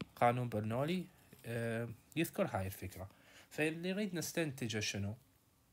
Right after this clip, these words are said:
إنه لما تقل المساحة السطحية، أو ال-، عفوًا، مو المساحة السطحية، مساحة المقطع، يعني من يصير construction، لما الارتري يكون أصغر، السرعة المفروض تكون أكبر. هذا اللي إحنا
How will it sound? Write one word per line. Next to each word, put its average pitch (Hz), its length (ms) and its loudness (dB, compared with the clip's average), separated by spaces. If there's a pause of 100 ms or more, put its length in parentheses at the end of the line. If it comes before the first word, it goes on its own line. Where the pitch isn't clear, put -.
(640)
إنه 139 180 4
لما 156 260 2
تقل 196 320 2
المساحة 147 440 2
السطحية، 117 640 -2 (160)
أو 113 140 0
ال-، 110 140 -2 (140)
عفوًا، 113 380 -4 (100)
مو 117 140 -6
المساحة 104 340 -4
السطحية، 110 380 -2
مساحة 113 380 -2
المقطع، 113 460 0 (680)
يعني 117 180 2
من 123 120 -2
يصير 165 360 0
construction، - 960 -2 (220)
لما 113 320 0
الارتري 131 460 2
يكون 135 400 -6
أصغر، 113 500 0 (480)
السرعة 147 360 4
المفروض 117 400 0
تكون 180 240 -2
أكبر. 107 360 -2 (840)
هذا 123 200 4
اللي 110 200 0
إحنا 170 280 -2